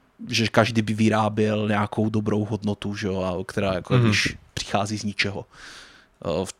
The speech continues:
Speaker 1: že jo, v tom případě každý může dostat víc koláče, když se bude víc snažit, ale tohle si myslím, že je zero sum docela. Ono to
Speaker 2: Jasně.
Speaker 1: I R L, ono to I R L je zero sum game víceméně, ale myslím, že ten scale jako to docela potlačuje, takže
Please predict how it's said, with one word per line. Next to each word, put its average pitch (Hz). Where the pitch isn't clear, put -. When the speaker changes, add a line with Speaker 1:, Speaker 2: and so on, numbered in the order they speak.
Speaker 1:
že 104
jo, 95
v -
tom 107
případě 101
každý 107
může 104
dostat 101
víc 104
koláče, 104
když 101
se 107
bude 107
víc 104
snažit, 92
ale 92
tohle 101
si -
myslím, 98
že 98
je 95
zero 101
sum -
docela. -
Ono 139
to 160
Speaker 2:
Jasně. 147
Speaker 1:
I 151
R 151
L, 131
ono 139
to 160
I 135
R 139
L 151
je 156
zero 156
sum 156
game 156
víceméně, 160
ale 117
myslím, 113
že 117
ten 120
scale 101
jako 98
to 101
docela 101
potlačuje, -
takže 107